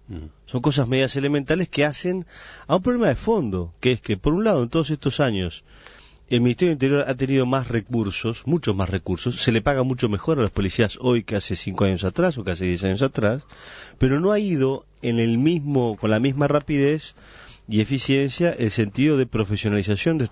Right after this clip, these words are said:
Speaker 2: de, de su labor.
Speaker 1: Ujú.
Speaker 2: Porque es evidente que acá hay un problema de profesionalización en el sentido de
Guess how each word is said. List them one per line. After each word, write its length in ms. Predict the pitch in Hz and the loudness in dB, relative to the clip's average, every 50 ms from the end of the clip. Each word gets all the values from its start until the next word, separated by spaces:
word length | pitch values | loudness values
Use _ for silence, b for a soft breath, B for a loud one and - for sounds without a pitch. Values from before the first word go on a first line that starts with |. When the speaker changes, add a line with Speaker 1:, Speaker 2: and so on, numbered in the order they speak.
| - | -6
Speaker 2:
de, 340 | - 113 104 98 98 95 101 | -8 -4 0 0 0 0 0
de 280 | - 101 104 98 101 101 | -4 -6 -4 -2 -2 0
su 140 | - - 107 | 0 2 2
labor. 420 | 98 107 131 214 240 196 - 92 - - - | 2 4 4 2 2 0 -2 -8 -14 -12 -10
Speaker 1:
Ujú. 260 | 98 90 87 98 107 B B B B | -8 -6 -6 -6 -8 B B B B
Speaker 2:
Porque 200 | - 110 113 139 | -6 -2 0 0
es 100 | 170 156 | 0 0
evidente 440 | 165 160 151 156 190 208 196 165 135 | 0 0 2 2 0 0 0 -2 0
que 60 | 113 | 0
acá 100 | 113 113 | 2 2
hay 60 | 127 131 | 2 0
un 80 | 127 | 0
problema 240 | 110 113 120 120 120 | 0 0 0 2 2
de 60 | 110 | 0
profesionalización 880 | 101 104 107 101 101 101 - 110 104 104 98 90 101 95 - - 135 143 | 0 -2 -4 -4 -4 -4 -2 0 0 0 0 0 -2 -2 -2 0 0 2
en 60 | 143 | 2
el 60 | 127 113 | 0 0
sentido 420 | - 107 101 92 127 131 131 120 | 0 -2 -2 0 0 2 2 4
de 180 | 117 117 127 | 2 2 0